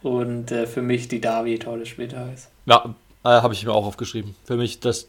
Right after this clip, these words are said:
Speaker 2: die Davi Tor auch Tor des Spieltages und, äh,
Speaker 1: Ja, wenn nicht Klünter natürlich auch eine schöne Bude gemacht, eiskalt da ein-, äh, eingeschoben.
Speaker 2: Ja.
Speaker 1: Ja.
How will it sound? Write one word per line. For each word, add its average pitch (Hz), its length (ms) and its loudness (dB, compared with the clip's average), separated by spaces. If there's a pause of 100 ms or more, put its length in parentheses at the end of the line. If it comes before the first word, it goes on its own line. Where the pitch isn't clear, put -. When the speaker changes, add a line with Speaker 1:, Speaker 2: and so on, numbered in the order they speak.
Speaker 2:
die 120 100 -10
Davi 127 280 6
Tor 117 180 2
auch 120 100 2 (260)
Tor 131 140 4
des 120 100 -4
Spieltages 127 680 0
und, 113 300 -2
äh, 117 160 2
Speaker 1:
Ja, 117 120 0
wenn 120 120 -2
nicht 127 180 -4
Klünter 135 400 2
natürlich 120 300 0
auch 123 120 2
eine 131 100 -4
schöne 131 260 -2
Bude 131 280 0
gemacht, 131 420 0
eiskalt 127 540 -4
da 123 160 0
ein-, 127 380 -10 (420)
äh, 120 60 -12
eingeschoben. 131 720 -6 (400)
Speaker 2:
Ja. 120 200 2 (120)
Speaker 1:
Ja. 117 240 -6